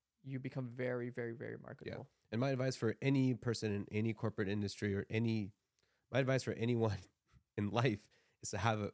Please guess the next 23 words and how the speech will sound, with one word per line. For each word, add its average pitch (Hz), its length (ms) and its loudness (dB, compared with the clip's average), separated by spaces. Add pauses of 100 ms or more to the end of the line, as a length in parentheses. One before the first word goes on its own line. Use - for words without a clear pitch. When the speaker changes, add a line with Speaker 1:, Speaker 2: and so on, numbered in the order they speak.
Speaker 2:
mentor. 98 500 -2 (200)
You 113 120 -2
Speaker 1:
Mm. 110 180 0
Speaker 2:
really 123 220 2
need 117 160 -2
a 101 40 -2
mentor 92 460 -4
'cause 90 300 -10 (460)
sometimes 120 520 0
you 117 60 2
might 104 180 4
be 110 80 2
going 104 200 0
down 101 180 0
a 95 40 -2
path 95 300 -6
that 101 80 -2
you 101 120 -2
might 101 280 -2
not 98 220 -2 (200)
be, 98 320 -2 (160)
you 107 100 -2
know, 90 260 -4